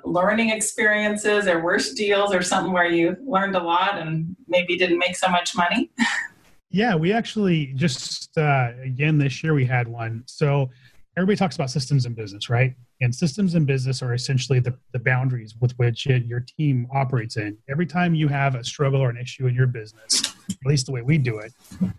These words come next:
Speaker 2: is we will define a system to make sure that doesn't happen again. Th-,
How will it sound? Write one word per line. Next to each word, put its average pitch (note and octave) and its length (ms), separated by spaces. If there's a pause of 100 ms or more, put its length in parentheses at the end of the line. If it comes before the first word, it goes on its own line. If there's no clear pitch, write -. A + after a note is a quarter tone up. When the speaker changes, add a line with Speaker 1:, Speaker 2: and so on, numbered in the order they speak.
(100)
Speaker 2:
is B2+ 220
we D#3 240
will D#3 180
define C3 440
a B2 40
system B2+ 520
to B2 420
make A#2+ 160
sure - 180
that B2+ 160
doesn't A#2 200
happen G#2+ 260
again. - 180 (400)
Th-, C3+ 160